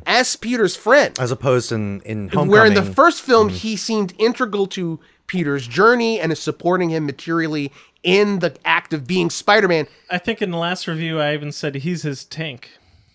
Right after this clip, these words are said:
Speaker 1: Yeah, well, yeah,
Speaker 3: You
Speaker 1: and
Speaker 3: know, from The Matrix.
Speaker 1: Yeah,
Speaker 3: Yeah.
Speaker 1: exactly.
Speaker 2: Well, he
Speaker 1: And
Speaker 2: says
Speaker 1: here
Speaker 2: so himself, "I'm the guy in the
Speaker 1: he's
Speaker 2: chair,"
Speaker 1: the guy in the
Speaker 2: right?
Speaker 1: chair.
Speaker 2: So
Speaker 1: He doesn't even, he's not even the guy in the chair in this one.
Speaker 2: Now, did you feel that, um, you know, there,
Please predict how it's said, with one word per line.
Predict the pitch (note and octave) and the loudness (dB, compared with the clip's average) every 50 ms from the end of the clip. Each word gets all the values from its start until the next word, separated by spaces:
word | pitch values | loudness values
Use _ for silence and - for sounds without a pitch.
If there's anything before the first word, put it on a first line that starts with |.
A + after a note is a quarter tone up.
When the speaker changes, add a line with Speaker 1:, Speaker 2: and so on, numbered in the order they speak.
| _ _ _ | _ _ _
Speaker 1:
Yeah, | F3+ G3 - E3 | -6 -6 -4 -2
well, | E3+ F#3 A3+ A#3 A#3+ A#3 A#3 | 2 4 6 6 8 6 6
yeah, | C4 E4 D#4+ A#3 D#3+ C3+ | 8 8 8 8 6 4
Speaker 3:
You | D#3 D3+ | 2 0
Speaker 1:
and | D3 | 0
Speaker 3:
know, | D3 D3 C#3+ C#3+ C#3 - - | 0 0 -2 -4 -6 -6 -8
from | D3 C#3 C#3 C#3 | -8 -6 -6 -6
The | C#3 C3+ | -6 -6
Matrix. | C3+ C#3 C#3 C#3 - D#3 C#3+ _ - - | -4 -6 -6 -8 -10 -14 -14 _ -14 -8
Speaker 1:
Yeah, | - G3 C#4+ D#4+ D#4+ A3+ | -2 4 6 6 6 6
Speaker 3:
Yeah. | G#3+ | 6
Speaker 1:
exactly. | G3+ F#3 G#3+ C4 D#4 E4+ - - G#3+ F3+ | 4 4 6 6 6 6 4 4 4 4
Speaker 2:
Well, | - D#3 | 4 4
he | - | 4
Speaker 1:
And | G3 G3 | 4 4
Speaker 2:
says | F3 D#3 | 6 6
Speaker 1:
here | D3+ A#3 | 8 8
Speaker 2:
so | D3+ | 6
himself, | C#3 C3+ - F3+ C#3+ A#2 | 6 2 2 0 0 2
"I'm | G#2 A2+ A#2+ | 0 -2 -2
the | A#2+ A2+ | -2 -2
guy | A#2+ A#2 A#2 A#2 | 0 0 0 0
in | A2+ A2+ | -2 -2
the | A2 - | 0 0
Speaker 1:
he's | E3 F3+ F3+ | 2 2 2
Speaker 2:
chair," | D3 | 4
Speaker 1:
the | - | 4
guy | D#3 D#3+ | 4 4
in | F#3 | 4
the | G#3 | 4
Speaker 2:
right? | G#3 - | 2 2
Speaker 1:
chair. | - D4+ D#4+ C#4+ - | 4 4 4 4 4
Speaker 2:
So | F3 | 4
Speaker 1:
He | F3 F#3 | 2 0
doesn't | G#3 G3+ F#3+ A3+ | 0 0 0 0
even, | A3+ A3 G#3+ | -2 -2 -2
he's | A3 G#3+ A3 | -4 0 2
not | A#3 A#3 A#3+ | 2 2 2
even | A3+ A3+ | 2 0
the | A3 | 0
guy | G#3+ A3+ A3 | 2 2 2
in | A3 G#3+ | 2 2
the | G#3+ F#3+ | 0 0
chair | - B3+ C4+ D4 A#3+ | 2 4 4 4 4
in | D3 | 2
this | A2+ G2+ - - | 0 -6 -14 -18
one. | - - F3 | -10 -2 0
Speaker 2:
Now, | F#3 F3+ | 2 2
did | D#3+ C3+ C#3 D3+ C#3 D3 | 2 0 -4 -4 -2 0
you | F3+ F#3+ | 0 0
feel | F3+ - F#3+ G3 F#3+ | 0 0 2 2 2
that, | D3+ D3+ C#3+ C3+ B2 - - | 4 2 2 2 0 -2 -2
um, | C#3 C3 B2+ B2 A#2+ A2+ G#2+ G#2 G#2+ A2 - | 0 2 2 2 2 0 -2 -6 -6 -8 -8
you | - B2+ | -6 -6
know, | B2+ | -2
there, | A2+ C3 C3+ C3 | 0 2 2 2